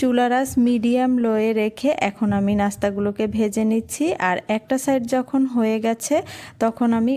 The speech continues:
উল্টিয়ে পাল্টিয়ে ভেজে নিচ্ছি। সবগুলো নাস্তা কিন্তু আমি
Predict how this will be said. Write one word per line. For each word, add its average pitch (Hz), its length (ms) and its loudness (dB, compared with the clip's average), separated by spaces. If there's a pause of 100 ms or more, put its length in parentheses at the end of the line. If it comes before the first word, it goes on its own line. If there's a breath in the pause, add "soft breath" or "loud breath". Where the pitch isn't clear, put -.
উল্টিয়ে 214 440 0
পাল্টিয়ে 214 440 0
ভেজে 190 260 0
নিচ্ছি। 180 260 -6 (120)
সবগুলো 240 480 0 (380)
নাস্তা 226 360 -2
কিন্তু 254 200 0
আমি 254 160 2